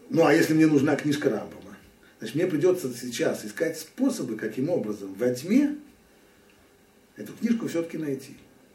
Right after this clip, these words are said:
Можно. Это будет намного сложнее, намного труднее. Больше времени пройдет. Я споткнусь несколько раз, пока туда не...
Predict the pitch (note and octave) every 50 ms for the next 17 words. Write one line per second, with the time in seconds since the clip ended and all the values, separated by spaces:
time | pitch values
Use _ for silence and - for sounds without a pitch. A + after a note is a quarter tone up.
0 | _ _ - _ _ _ _ - G3 G#3+ B3 - - - - - - - - -
1 | _ _ _ - - - - - B2+ A#2+ A2 A2+ A2+ C3 C#3 C#3+ C#3+ - - D#3
2 | D3 C3 C#3+ D#3+ C3 - - - - - - - - - _ - - - G#2+ A#2
3 | B2 B2+ C3+ B2+ C3+ C#3+ C#3 B2+ B2+ C3+ B2 G#2 - - - - - _ _ _
4 | _ _ - _ _ _ _ _ - B2 C3+ C3 C3 C#3+ C3+ C3 C#3 D#3 D3+ C3+
5 | A#2 G2+ F#2 - - - - - F2 E2+ - - - - - - - - B2+ B2
6 | B2 B2 - C3+ C3 - - D#3+ D#3 B2+ - A#2 G#2+ - - G#2 G2+ G2 - -
7 | - - - - - - - - - - G#2+ G#2 F#2+ F#2+